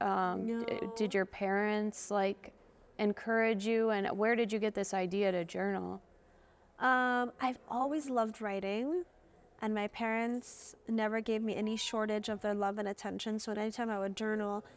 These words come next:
Speaker 2: I would also turn them into mini poems, and I would recite them for my parents about, like, feeling lonely or left out or bullied or picked on. And,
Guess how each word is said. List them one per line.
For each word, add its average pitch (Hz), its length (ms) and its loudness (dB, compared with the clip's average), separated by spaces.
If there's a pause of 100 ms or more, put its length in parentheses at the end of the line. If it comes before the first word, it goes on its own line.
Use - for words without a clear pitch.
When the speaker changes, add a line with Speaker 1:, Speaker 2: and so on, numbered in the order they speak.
(180)
Speaker 2:
I 208 80 4
would 214 100 4
also 220 220 0
turn 233 220 -4
them 220 120 0
into 214 180 -2
mini 208 260 0
poems, 202 560 -2
and 214 100 0
I 196 60 0
would 202 100 -2
recite 202 400 -4
them 208 120 -4
for 214 120 -4
my 196 100 0
parents 196 880 -6 (520)
about, 220 300 4
like, 214 180 0
feeling 254 360 -4
lonely 285 640 -2
or 233 120 0
left - 380 -6
out 254 560 0
or 226 100 -4
bullied 240 580 -2
or 208 80 -4
picked - 440 -8
on. 233 640 0
And, 208 200 -2